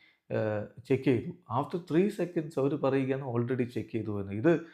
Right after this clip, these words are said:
വളരെ ക്വിക്കായിട്ട് എടുത്തൊരു തീരുമാനമാണ്. ഇത് ശരിയല്ല, തെറ്റാണ് എന്ന് തന്നെ മൈക്കൽ ആർട്ടറ്റ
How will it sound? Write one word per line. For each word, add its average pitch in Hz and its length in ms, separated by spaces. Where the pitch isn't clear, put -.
വളരെ 110 240
ക്വിക്കായിട്ട് 120 800
എടുത്തൊരു 104 280
തീരുമാനമാണ്. 113 760
ഇത് 110 60
ശരിയല്ല, 131 540
തെറ്റാണ് 135 680
എന്ന് 110 380
തന്നെ 101 260
മൈക്കൽ 107 340
ആർട്ടറ്റ 104 340